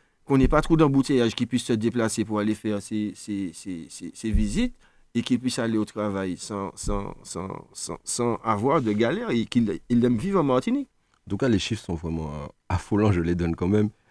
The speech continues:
Speaker 2: Il y a, euh, cinq, cinquante-cinq pour cent de médecins spécialistes pour cent mille
Speaker 1: Mhm.
Speaker 2: habitants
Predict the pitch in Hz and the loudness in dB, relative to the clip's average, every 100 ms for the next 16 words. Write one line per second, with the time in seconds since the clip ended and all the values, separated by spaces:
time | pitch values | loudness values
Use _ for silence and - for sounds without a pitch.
0 | _ - 90 95 104 104 95 85 85 82 | _ -6 -2 2 4 4 4 2 0 -2
1 | - - 90 - _ - - - 104 - | -4 -6 -6 -6 _ -20 -18 -8 -6 -2
2 | 107 107 _ - 117 _ - 107 104 95 | -4 -4 _ -8 -8 _ -10 -8 -6 -6
3 | 82 80 82 80 - 92 - - 90 - | -4 -2 -4 -6 -8 -8 -8 -8 -8 -4
4 | 87 82 - - 90 80 - 90 90 69 | -2 -4 -8 -10 -10 -10 -8 -2 0 -2
5 | 95 85 90 - 85 | -4 -4 -4 -4 -8